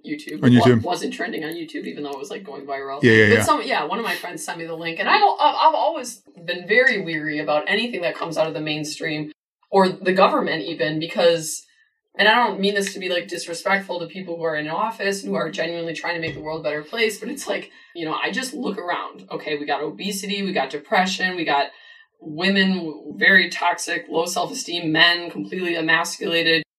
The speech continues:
Speaker 1: poverty, violence. The people in charge would not allow
Speaker 2: Why does
Speaker 1: a system
Speaker 2: racism still
Speaker 1: that
Speaker 2: exist?
Speaker 1: And it still exists, and it's not being addressed, and it's like,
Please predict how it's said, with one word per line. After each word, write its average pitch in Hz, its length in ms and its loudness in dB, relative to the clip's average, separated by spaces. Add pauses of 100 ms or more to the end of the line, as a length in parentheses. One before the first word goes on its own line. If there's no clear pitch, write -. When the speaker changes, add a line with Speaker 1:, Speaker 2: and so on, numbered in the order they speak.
(380)
Speaker 1:
poverty, 170 680 2
violence. 165 600 2 (680)
The 196 100 0
people 285 260 4
in 233 100 2
charge 165 720 0 (500)
would 196 240 2
not 190 320 2
allow 165 520 4
Speaker 2:
Why 233 80 6
does 269 100 8 (100)
Speaker 1:
a 139 180 10
system 120 280 6
Speaker 2:
racism - 20 4
still 123 180 8
Speaker 1:
that 117 80 8
Speaker 2:
exist? 107 560 4
Speaker 1:
And 233 120 4
it 262 100 0
still 269 320 -2
exists, 277 440 2
and 214 100 0
it's 202 200 2
not 202 380 2
being 202 220 2
addressed, 196 420 2
and 185 80 2
it's 180 140 -6
like, 180 220 0